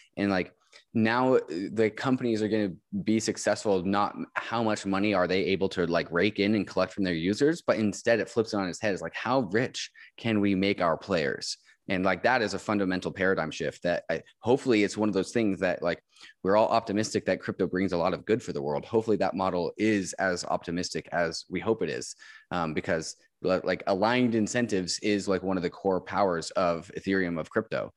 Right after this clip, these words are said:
Uh, and if we can figure out, like, how to convince gaming companies not to, like,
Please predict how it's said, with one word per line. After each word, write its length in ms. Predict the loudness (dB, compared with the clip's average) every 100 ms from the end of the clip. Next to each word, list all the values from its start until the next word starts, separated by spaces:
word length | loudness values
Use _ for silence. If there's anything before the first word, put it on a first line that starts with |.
| -20 -10
Uh, 160 | -4 -2
and 100 | -2
if 140 | -4 -4
we 80 |
can 120 | -4 -4
figure 300 | -2 2 2
out, 160 | 2
like, 240 | 0 -4 -6
how 200 | -2 -2
to 180 | -2 -4
convince 540 | -4 -2 -2 -2 -4 -10 _ _ _
gaming 240 | 0 0 -2
companies 420 | -4 -4 -6 -2
not 280 | 0 0 -2
to, 360 | -2 0 0 -4 -14 -4
like, 220 | -4